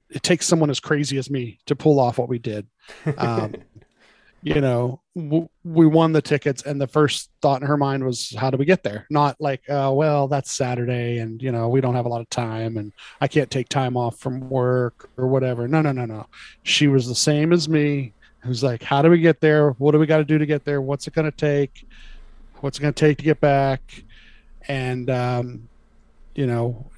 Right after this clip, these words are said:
Speaker 1: she's, she's, you know, definitely the love of my life, and it's so cool that we're able to experience these things together. Um,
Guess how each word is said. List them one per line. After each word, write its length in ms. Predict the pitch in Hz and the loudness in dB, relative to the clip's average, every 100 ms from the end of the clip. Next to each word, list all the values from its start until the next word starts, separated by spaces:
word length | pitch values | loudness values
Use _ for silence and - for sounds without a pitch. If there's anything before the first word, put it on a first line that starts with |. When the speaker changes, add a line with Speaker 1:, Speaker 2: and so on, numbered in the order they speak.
| - | -12
Speaker 1:
she's, 400 | - - 151 131 | -4 2 2 2
she's, 720 | - - 143 131 120 - - - | -6 -2 0 0 -4 -10 -12 -6
you 80 | 135 | -4
know, 100 | 123 | 0
definitely 300 | 151 - 156 | 0 2 2
the 80 | 143 | 2
love 140 | 139 | 0
of 40 | |
my 120 | 143 131 | 0 0
life, 280 | 131 123 | -2 -4
and 120 | 131 127 | -6 -6
it's 160 | - | -6
so 600 | - - - 147 143 139 | -6 -2 4 6 8 4
cool 320 | - 160 147 135 | 4 4 6 4
that 120 | 143 | -2
we're 120 | 143 | -2
able 120 | 139 | 0
to 60 | 135 | -2
experience 480 | - - 147 139 - | -6 -4 -4 -2 -6
these 180 | 135 - | -8 -6
things 200 | 135 - | -6 -4
together. 420 | 135 131 123 - - - - - - | -2 0 -2 -4 -12 -20 -20 -20 -6
Um, 400 | - 127 123 120 | -2 0 0 -4